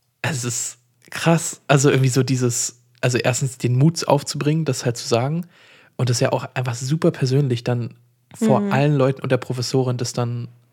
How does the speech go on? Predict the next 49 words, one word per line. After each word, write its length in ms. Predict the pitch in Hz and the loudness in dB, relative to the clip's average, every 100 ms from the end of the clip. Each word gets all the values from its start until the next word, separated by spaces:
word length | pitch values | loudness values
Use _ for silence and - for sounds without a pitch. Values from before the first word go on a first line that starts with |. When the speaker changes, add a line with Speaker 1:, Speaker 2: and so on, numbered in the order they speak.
| _ | _
Speaker 1:
sagen 280 | 131 123 131 | -2 -2 -2
zu 100 | 135 | -2
müssen, 220 | 120 117 | -4 -2
dass 160 | 117 - | -6 -4
man 120 | 123 | -4
jetzt, 220 | 123 - _ _ _ _ | -4 -6 _ _ _ _
also 180 | 131 123 | -2 0
weil 120 | 120 | 4
jetzt 180 | 123 123 | 2 0
die 40 | - | -2
Termine 260 | 143 131 | 0 0
fest-, 260 | 120 147 - | 2 0 -2
festgelegt 540 | - 160 - 123 120 | 0 0 0 -2 0
werden, 240 | 117 127 147 - - - - | -2 -2 -6 -14 -20 -14 -2
ob 120 | 127 | 2
man 80 | 127 | 2
jetzt 120 | 127 | 2
noch 80 | 135 | 2
was 140 | 120 - | 0 0
machen, 280 | - - | -4 -4
machen 200 | 123 143 | -6 -6
könnte, 300 | 131 139 143 | -4 -2 -2
weil 240 | 123 113 - - | 0 -2 -4 -6
sonst 320 | 127 120 - | -4 -4 -10
gibt, 260 | 120 _ - | -16 _ -10
ist 160 | - | -6
der 80 | 120 | -2
wahrscheinlich 320 | 117 120 117 | -2 -4 -6
erst 120 | - - | -10 -10
in 80 | 120 | -8
drei, 260 | 120 117 - | -6 -6 -10
fünf 360 | _ - 120 - _ - | _ -12 -12 -14 _ -12
Wochen 200 | 120 123 | -10 -8
oder 180 | 127 123 | -8 -8
so. 160 | 135 - _ - - - - - - _ _ - | -10 -14 _ -20 -20 -20 -20 -20 -20 _ _ -4
Ja, 180 | 110 - - | -4 -4 -6
und 100 | 120 | -4
da 40 | |
war 100 | - | -2
Speaker 2:
Das 80 | 120 | -2
Speaker 1:
ich 100 | 165 | -4
Speaker 2:
ist 40 | |
wirklich 220 | 220 220 | -6 -8
sehr 140 | - 202 | -12 -8
mutig. 360 | 202 214 - | -8 -6 -2
Speaker 1:
Oh, 80 | 240 | -2
das 160 | 233 - | -4 -4
hat 140 | 120 | -4
mir, 160 | 117 | -4